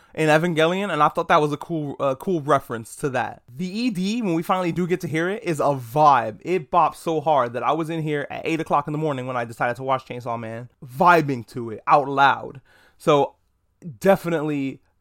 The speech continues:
going on the vibe playlist that I'm making. I am actually making a vibe and bop playlist on, um, Spotify that I may or may not post in the doobly-doo once we get another round of new anime. This was pretty much a setup episode to get us ready and understanding how everything works,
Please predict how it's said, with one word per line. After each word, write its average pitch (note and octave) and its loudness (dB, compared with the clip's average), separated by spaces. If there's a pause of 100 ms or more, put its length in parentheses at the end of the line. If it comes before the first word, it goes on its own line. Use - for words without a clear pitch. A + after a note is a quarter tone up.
going E3+ 4
on D3+ 4
the D3 0
vibe C#3 8
playlist C3+ -2
that C3 0
I'm B2 0
making. C3+ -6
I D#3+ 2
am F#3 0
actually F3 0
making D#3 -2
a C3+ -4
vibe D3 6
and C#3 -2
bop C#3+ -2
playlist C3+ -8 (380)
on, C3 0
um, B2+ -6 (100)
Spotify C3+ 2
that A#2+ -2
I B2 2
may C#3 -2
or F#3+ 0
may F3+ -2
not E3+ 4
post D#3 0
in C#3+ -4
the C3+ -4
doobly-doo B2 -8 (320)
once D3+ -2
we D3+ -8
get D3+ 0
another C#3 -4
round C3 -4
of A2+ -10
new B2 -8
anime. A2+ -10
This D4+ 0
was D#4+ -2
pretty B3+ 0
much G#3 2
a E3 -4
setup F3 2
episode B2+ -2
to D3 -6
get F#3+ 0
us G3 0
ready F3 -4
and D3+ -4
understanding E3 -4
how C3+ -2
everything F3+ -4
works, G3+ 0